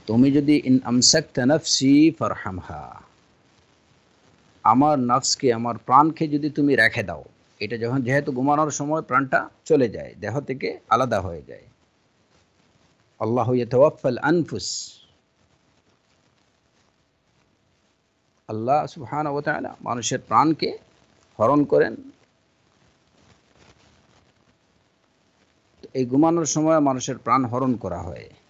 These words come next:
এর জন্য রাসূলুল্লাহ সাল্লাল্লাহু আলাইহি ওয়াসাল্লাম দোয়া করছেন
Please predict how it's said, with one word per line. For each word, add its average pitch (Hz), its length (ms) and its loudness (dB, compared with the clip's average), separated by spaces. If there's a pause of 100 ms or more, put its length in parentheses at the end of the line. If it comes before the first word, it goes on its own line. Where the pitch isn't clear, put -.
(3000)
এর 113 120 -2
জন্য 156 160 4
রাসূলুল্লাহ 151 520 4
সাল্লাল্লাহু 147 560 2
আলাইহি 143 260 0
ওয়াসাল্লাম 135 380 -4
দোয়া 120 280 2
করছেন 135 360 -8